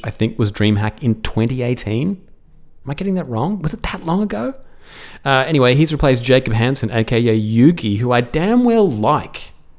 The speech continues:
I like that guy. And I think something happened here that is very strange, and I would liken it to Guardian. Something went on with this guy because the way he was playing when he joined this team has just been pants for so long, and we've seen him play like a god.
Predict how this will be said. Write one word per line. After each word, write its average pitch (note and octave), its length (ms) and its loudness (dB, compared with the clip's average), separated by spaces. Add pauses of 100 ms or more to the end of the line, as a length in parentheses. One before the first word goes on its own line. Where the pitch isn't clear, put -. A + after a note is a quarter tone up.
(280)
I C#3+ 80 0
like C#3+ 400 2
that G2 240 -6
guy. G2+ 280 -8 (260)
And D3+ 100 0
I - 20 2
think A#3 220 2
something F3 240 0
happened D3 340 0
here B2+ 140 2
that A2+ 100 0
is G#2 80 -2
very A#2 320 2
strange, G#2+ 540 -4
and A2+ 100 -8
I A2 60 -2
would G#2+ 180 0
liken C3+ 380 0
it - 220 -8
to A#2+ 380 2 (360)
Guardian. G#2 560 -2 (160)
Something G3+ 260 2
went F3 160 8
on B2 400 4 (240)
with G#2+ 120 -8
this A2 180 -2
guy F#2 260 -2
because A2 400 -2
the A2+ 80 -2
way B2 240 2
he B2+ 140 0
was A#2 100 0
playing A2+ 320 0
when G#2+ 100 2
he G#2 60 2
joined G#2+ 260 0
this G2+ 140 -2
team G#2 340 0 (220)
has A2+ 160 -4
just - 160 -8
been B2 160 0
pants A#2+ 480 -6
for A#2 140 -4
so C3 260 4
long, B2+ 240 4
and C3 160 -4
we've F3+ 160 0
seen F3 360 0
him C3 220 -2
play C3 280 0
like A2+ 200 0
a G#2+ 120 -2
god. G#2+ 640 -4